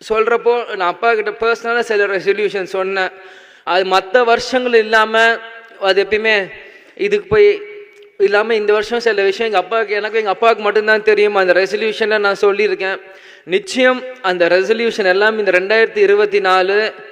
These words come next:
எங்க அப்பாவுக்கு நான் சமர்ப்பிப்பேன்னு இங்க நான் சொல்லிக்கிறேன். அது என்னன்னு இப்ப உங்களுக்கு நான் சொல்லணும் இல்ல, காலம் அது உங்களுக்கு எல்லாருக்குமே பதில் சொல்லும். அந்த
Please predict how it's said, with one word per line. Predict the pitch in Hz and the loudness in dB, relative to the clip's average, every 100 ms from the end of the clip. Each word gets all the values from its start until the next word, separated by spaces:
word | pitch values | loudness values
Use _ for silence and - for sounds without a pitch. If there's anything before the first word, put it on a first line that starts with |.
| - - | -20 -14
எங்க | - 175 | -8 -2
அப்பாவுக்கு | 180 180 214 208 | -2 0 0 0
நான் | 180 175 | -2 0
சமர்ப்பிப்பேன்னு | 190 214 214 220 165 214 208 | -2 -2 -2 -4 -6 -4 -4
இங்க | 202 | -4
நான் | 180 170 - | -4 -4 -4
சொல்லிக்கிறேன். | 196 196 185 196 | -2 -2 -2 -2
அது | 190 | 2
என்னன்னு | 185 226 262 262 | 2 2 2 2
இப்ப | 247 208 | 2 2
உங்களுக்கு | 208 220 233 | 2 0 -2
நான் | 214 | -2
சொல்லணும் | 220 226 226 | 0 2 0
இல்ல, | 220 240 | 0 -2
காலம் | 240 - 208 233 247 247 | -4 -2 2 4 2 0
அது | 214 202 | 2 2
உங்களுக்கு | 196 185 180 | 2 2 4
எல்லாருக்குமே | 208 208 220 | 2 2 0
பதில் | 190 180 220 | 2 2 0
சொல்லும். | 214 202 208 220 214 | 0 0 2 0 0
அந்த | 196 | -2